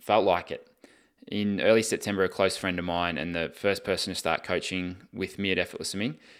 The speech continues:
he passed away suddenly from a heart attack at the young age of thirty. And if you'd come to some of our clinics, you,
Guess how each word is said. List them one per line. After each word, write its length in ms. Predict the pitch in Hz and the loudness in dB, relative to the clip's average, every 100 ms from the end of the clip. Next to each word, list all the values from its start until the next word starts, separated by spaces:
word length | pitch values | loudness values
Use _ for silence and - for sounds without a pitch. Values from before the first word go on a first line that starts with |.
| _ | _
he 120 | - | -10
passed 360 | - 101 104 - | 2 4 4 2
away 140 | 92 | 0
suddenly 360 | 87 95 92 90 | 2 0 0 -4
from 240 | - 92 | -4 -6
a 240 | 87 85 82 | -2 -2 -4
heart 180 | - 85 | -2 -4
attack 300 | 85 87 82 | -2 -6 -6
at 80 | - | -6
the 80 | 85 | -4
young 180 | 87 | -4
age 220 | 87 85 82 | -4 -6 -8
of 80 | |
thirty. 420 | - 90 85 - - | -4 -2 0 -4 -10
And 300 | 82 85 85 | -10 -10 -10
if 160 | - - | -10 -10
you'd 140 | 92 | -6
come 140 | 110 | -4
to 80 | 104 | -2
some 160 | 90 92 | -2 -2
of 80 | 87 | 0
our 100 | 82 | -2
clinics, 400 | - 95 - 92 | -2 -4 -4 -6
you, 160 | 87 | -6